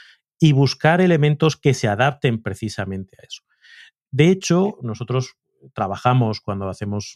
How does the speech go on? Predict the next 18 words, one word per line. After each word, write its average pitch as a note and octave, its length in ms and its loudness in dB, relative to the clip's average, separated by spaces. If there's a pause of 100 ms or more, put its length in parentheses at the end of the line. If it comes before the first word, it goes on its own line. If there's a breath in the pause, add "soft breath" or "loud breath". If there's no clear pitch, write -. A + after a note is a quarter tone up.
eh, F#2 160 -10
pues F#2 180 -14
el, F2+ 320 -8 (460)
eh, G2+ 560 2
trabajo A2+ 600 4
individual A2+ 680 4
o C3+ 60 0
también G#2+ 240 -2
nuestros A2 280 -6
cursos, B2+ 420 -2 (420 loud breath)
esa C3 220 0
primera A2+ 300 0
fase A#2 280 -2
de A2 80 -2
autoconocimiento G2 840 -6
es - 120 -20
muy G#2 100 -6
importante. G2 500 -16